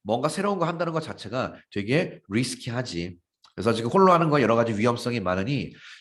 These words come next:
지도자가 체크해준다 뭐 그런 얘기예요. 자, 그러나 보세요. Even though it feels so reassuring for individual to be hyper-connected. 자, 잘 보세요.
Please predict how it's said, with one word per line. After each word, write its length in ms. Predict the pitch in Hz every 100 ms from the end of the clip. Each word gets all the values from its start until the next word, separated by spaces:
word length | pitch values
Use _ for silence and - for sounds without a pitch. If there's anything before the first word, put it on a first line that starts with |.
| -
지도자가 340 | 120 127 120
체크해준다 460 | 120 175 175 143 120
뭐 120 | 110
그런 220 | 113 131
얘기예요. 800 | 95 92 107 85 80 135 190 - -
자, 160 | 92 -
그러나 400 | 131 127 92 82
보세요. 400 | 104 101 80 76 _ - - - - -
Even 320 | 139 208 240
though 320 | 147 101 98 156
it 160 | 156
feels 320 | - 196 202
so 60 | 147 135 127
reassuring 600 | 151 160 170 175 147 127
for 200 | 117 107
individual 640 | 110 113 139 156 175 202 - _ -
to 140 | 156
be 100 | 131
hyper-connected. 920 | 143 180 180 - 160 156 - - 85
자, 180 | - 113
잘 200 | - 127
보세요. 340 | 151 120 85